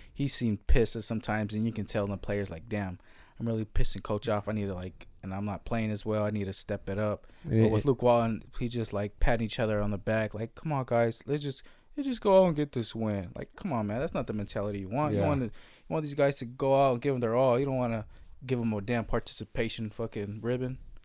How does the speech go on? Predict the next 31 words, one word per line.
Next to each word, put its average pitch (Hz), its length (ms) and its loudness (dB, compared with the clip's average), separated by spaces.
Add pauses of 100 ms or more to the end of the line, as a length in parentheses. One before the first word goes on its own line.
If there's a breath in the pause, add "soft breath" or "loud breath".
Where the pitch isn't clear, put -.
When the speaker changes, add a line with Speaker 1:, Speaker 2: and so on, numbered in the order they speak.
(160)
Speaker 2:
And 107 120 4
then, 110 120 6
and 110 100 6
then 113 140 10
you 110 120 8
also 107 220 6
have 98 240 2
the 98 140 2
allegations 95 560 2
that 90 80 2
happened 95 260 2
during 90 160 4
the 95 80 2
off 101 220 4
season. 95 440 4
I 90 60 2
think 95 160 0
that 95 140 4
probably 98 240 2
cre-, 95 260 -2
created 95 420 4
distraction. 101 800 2 (420)
Speaker 1:
Mm-hmm. 107 360 -6 (840)
Speaker 2:
So, 117 140 8 (120)
yeah. 147 160 6
Speaker 1:
It's 135 80 4
always 147 240 4
something. 95 400 -12 (420)
Speaker 2:
Yeah, 107 420 2
and, 104 140 -4
uh, 101 180 0